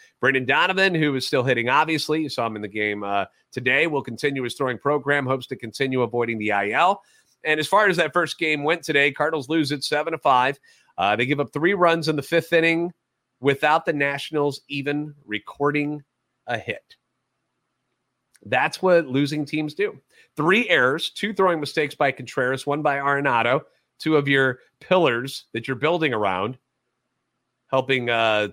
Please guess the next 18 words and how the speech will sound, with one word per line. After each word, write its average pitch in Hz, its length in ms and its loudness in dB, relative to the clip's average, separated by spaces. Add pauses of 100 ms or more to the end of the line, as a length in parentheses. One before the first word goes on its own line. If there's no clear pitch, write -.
turn 131 220 -4
that 127 300 -2 (600)
inning 123 300 -2
into 107 300 -4
a 92 40 -8
mess. 95 440 -6 (340)
Uh, 101 260 2
they 127 140 0
contributed 147 540 -2
to 139 100 -2
their, 139 400 0
uh, 120 380 0
to 127 100 -10
that 131 200 0
inning 139 420 -2 (120)
that, 120 340 0
where 120 200 0
Palante 135 760 -2